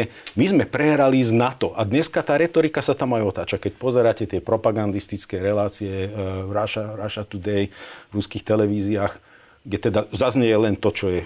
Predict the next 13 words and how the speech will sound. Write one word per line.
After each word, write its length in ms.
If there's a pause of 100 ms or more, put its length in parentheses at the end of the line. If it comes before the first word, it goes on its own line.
(140)
komfortné, 640
e, 20 (640)
elitám 560 (240)
vládnucim, 720 (560)
tak 240 (160)
sa 160
viac 240
a 160
viac 240
používa 480
práve 320
tá 160
retorika. 560